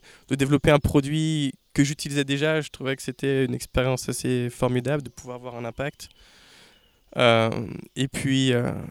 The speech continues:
et puis après, donc du coup, ouais, tu vois, j'ai quand même pas mal enchaîné. J'ai bossé pour, euh, une, une jeune start-up, euh, dans l'intelligence artificielle, euh, à New York, où je me suis fait contacter par un ingénieur français.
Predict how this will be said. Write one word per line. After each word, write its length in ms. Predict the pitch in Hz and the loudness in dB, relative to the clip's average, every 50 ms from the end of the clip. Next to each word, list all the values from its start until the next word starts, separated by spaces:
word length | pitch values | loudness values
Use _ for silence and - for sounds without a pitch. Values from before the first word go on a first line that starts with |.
| - - - - - - - - | -14 -18 -20 -20 -20 -20 -16 -12
et 80 | - - | -10 -6
puis 160 | - - 123 | -2 0 0
après, 680 | 123 - - - 151 147 156 160 160 160 160 156 156 - - - - _ - | 0 0 0 2 4 4 6 6 6 6 4 4 2 -2 -4 -10 -20 _ -14
donc 180 | - 117 113 107 | -12 -12 -12 -12
du 80 | 113 113 | -12 -14
coup, 140 | - - | -10 -8
ouais, 100 | 131 123 | -8 -8
tu 80 | - - | -8 -6
vois, 140 | - 127 120 | -6 -6 -6
j'ai 160 | 113 117 - - | -6 -8 -12 -12
quand 120 | - - 117 | -8 -6 -4
même 80 | 120 | -2
pas 80 | - 120 | -2 0
mal 160 | 123 123 120 | 0 2 0
enchaîné. 340 | 117 113 - - 131 147 139 | 0 0 0 2 2 2 2
J'ai 120 | 123 123 | 2 0
bossé 280 | 117 120 123 - - 139 | -2 -2 0 0 -2 -4
pour, 260 | - - 131 123 117 | -4 -4 -4 -4 -2
euh, 120 | 120 117 117 - _ _ _ - - - - - - _ _ - | -2 -4 -6 -8 _ _ _ -20 -20 -20 -20 -20 -20 _ _ -4
une, 220 | 131 127 127 123 - - | -2 -2 -2 -2 -4 -4
une 200 | - 131 127 127 | -4 -2 -2 0
jeune 220 | 127 135 143 147 139 | 4 4 6 6 4
start-up, 640 | - - 151 139 135 - - 143 143 143 139 - - | 4 2 2 2 2 4 4 6 6 6 4 4 2
euh, 120 | 127 131 | 2 2
dans 140 | 127 131 127 | 4 4 4
l'intelligence 480 | 127 127 - - 139 131 131 127 - | 4 2 0 0 -2 0 0 0 -2
artificielle, 680 | - 147 - - 156 - - 127 - - 143 139 131 131 | -2 -4 -4 -6 -12 -8 -6 -6 -2 -2 -2 0 0 0
euh, 160 | 127 127 123 117 - _ - - - - - - - _ _ - | -2 -2 -4 -6 -8 _ -20 -20 -20 -20 -20 -20 -20 _ _ -4
à 120 | - 123 127 | -2 0 2
New 120 | 127 127 | 2 4
York, 420 | 127 135 139 139 135 - - - 131 | 4 4 4 4 2 -2 -8 -10 -10
où 60 | 123 | -8
je 100 | 120 123 | -6 -6
me 60 | 120 | -8
suis 200 | - - - 143 | -8 -8 -12 -8
fait 140 | - - 127 | -4 -4 -4
contacter 420 | - 139 123 - 127 120 - 147 | -2 -2 -4 -2 -4 -4 -4 -4
par 180 | - - 131 123 | -2 -2 0 0
un 140 | 123 123 127 | 2 2 2
ingénieur 300 | 127 123 131 127 131 123 | 2 4 6 6 4 4
français. 840 | - - 143 135 - 165 160 160 160 160 160 160 156 156 151 143 | 4 2 0 2 2 2 2 2 2 2 2 2 2 0 0 -2